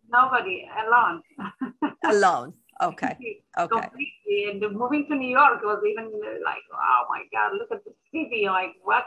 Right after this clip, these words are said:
Speaker 1: I'm gonna do here? How, how I'm gonna communicate with people?
Speaker 2: Right.
Speaker 1: How I'm gonna just survive here?" You know, like, another, uh, fear in my mind. But, um, I guess I'm more stronger than I think. Like,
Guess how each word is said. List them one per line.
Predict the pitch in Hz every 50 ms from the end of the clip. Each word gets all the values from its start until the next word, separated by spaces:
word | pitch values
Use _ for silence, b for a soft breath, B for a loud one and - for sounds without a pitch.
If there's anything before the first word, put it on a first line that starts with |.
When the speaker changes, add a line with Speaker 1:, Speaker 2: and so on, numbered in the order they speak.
| -
Speaker 1:
I'm | - 214 214 214 220 214
gonna | 208 202 196 196
do | - 196
here? | 190 196 185 190 175 -
How, | - 202 208 240 254 254 -
how | 247 247 254 254 247
I'm | 247 208
gonna | 226 220 208 208
communicate | - 196 202 220 226 226 202 220 208 208
with | 208 202 - -
people? | - 190 - _ 190 185 190 190 - _ B B B B B B B 151
Speaker 2:
Right. | 160 240
Speaker 1:
How | 294 339 349 349 320
I'm | 294 269
gonna | 277 277 277 269 233
just | 214 262 247 - - _ _ _ _ _ _ _ _ -
survive | 240 226 196 226 247 311 480 466 392 277
here?" | 247 247 208 -
You | 180 190 196
know, | 202 202 208 208
like, | 196 196 202 202
another, | 208 202 208 220 240 247 277 247
uh, | 247 254 247 240 240 180 - 226 - - _ _ _ _ 339
fear | 370 392 415 392 311 262
in | 226 220
my | 214 208
mind. | 202 202 208 202 208 214 214 214 - _ b b b b b b b _ _ 302 269 -
But, | 233 226 220 214 - _ - 226
um, | 226 226 226 233 - - _ - -
I | 240
guess | 214 226 285 302 285
I'm | 262 262 247 247 247 247 247 - - - - 240
more | 240 254 247 - -
stronger | _ 254 247 254 247 254 226
than | 233 240 220
I | 214 208 269 285 -
think. | - 160 160 - - _ _
Like, | - - 208 202 202